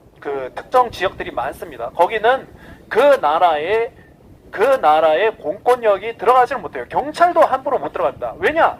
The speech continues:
거기는 이미 종교법, 샤리아법으로 통제받는 구역이니까 우리 마음대로 하겠다라는 거예요.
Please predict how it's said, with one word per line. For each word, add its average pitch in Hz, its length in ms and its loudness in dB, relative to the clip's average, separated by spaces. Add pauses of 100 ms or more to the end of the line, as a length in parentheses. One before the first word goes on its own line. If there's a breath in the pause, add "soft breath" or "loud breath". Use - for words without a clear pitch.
거기는 294 540 2
이미 254 420 -10 (360 loud breath)
종교법, 277 640 2
샤리아법으로 269 1040 2
통제받는 214 580 -4
구역이니까 170 760 2 (640 loud breath)
우리 311 240 0
마음대로 311 460 4
하겠다라는 247 640 0
거예요. 107 300 -10